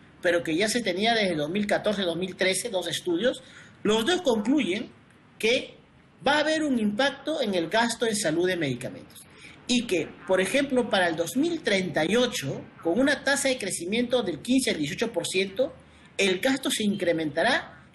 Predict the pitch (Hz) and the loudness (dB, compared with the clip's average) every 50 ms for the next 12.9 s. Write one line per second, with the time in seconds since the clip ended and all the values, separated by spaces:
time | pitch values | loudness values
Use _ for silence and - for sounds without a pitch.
0 | - - 170 185 220 262 247 - 240 220 226 254 254 262 262 240 - - 208 202 | -4 -4 0 0 2 0 0 0 -2 0 0 2 2 2 0 0 -2 -6 0 2
1 | 294 320 302 - - - - - - - - - - - - - 285 302 285 269 | 2 2 2 -2 -4 -8 -12 -16 -18 -18 -18 -18 -18 -18 -4 0 2 2 4 2
2 | - - 269 254 254 - - - - - 214 196 208 214 254 311 339 349 - - | 2 4 4 4 4 0 -6 -12 -6 -2 0 2 4 4 4 4 2 0 -4 -10
3 | - - 196 190 190 170 160 254 269 269 277 277 233 196 170 160 180 208 180 143 | -8 -6 -4 -2 -2 0 2 2 4 4 4 2 0 -2 -2 0 2 2 2 2
4 | 120 113 104 - - - - - - - - - - - - - - - - - | -2 -4 -10 -12 -14 -14 -14 -16 -16 -16 -18 -18 -18 -18 -18 -18 -18 -18 -20 -20
5 | - - - - - 247 277 269 277 294 269 - 220 208 233 247 247 247 220 196 | -18 -18 -18 -6 0 0 0 0 0 -4 -4 -2 -2 0 0 0 0 0 -2 -2
6 | - 185 180 175 202 247 302 320 311 - - 339 359 359 - - - - - - | -4 -2 -2 -2 0 0 0 0 0 -2 -4 -6 -6 -6 -14 -20 -20 -20 -20 -4
7 | - 208 196 190 180 - - - 262 277 285 277 - 208 196 202 226 247 262 269 | -2 0 0 0 0 -2 0 2 4 4 4 2 0 -2 0 2 2 2 2 2
8 | 262 262 180 175 185 226 254 - 247 226 196 180 175 160 151 156 147 - - 262 | 0 0 -4 -2 -2 -2 0 2 0 0 0 0 0 0 0 -2 -2 0 2 2
9 | 320 320 - - - - - - - - 170 165 160 156 - 160 165 160 170 165 | 0 0 -2 -14 -18 -20 -20 -6 -2 0 2 2 2 0 -2 -4 0 0 0 0
10 | 156 - 156 156 165 180 208 262 294 240 190 170 165 160 156 147 - 196 190 202 | -2 -4 0 2 2 2 2 2 0 0 0 -2 -2 -2 -6 -4 -4 -2 0 0
11 | 202 - 170 160 170 170 165 131 - 139 135 127 123 120 - - - - - - | 0 0 0 0 0 0 0 -2 -2 -4 -4 -4 -4 -4 -10 -14 -20 -20 -14 -8
12 | - - - 196 196 214 262 311 311 302 294 277 277 269 - - 349 466 | -6 -2 -2 0 2 4 4 4 4 4 4 2 2 0 -4 -8 -10 -16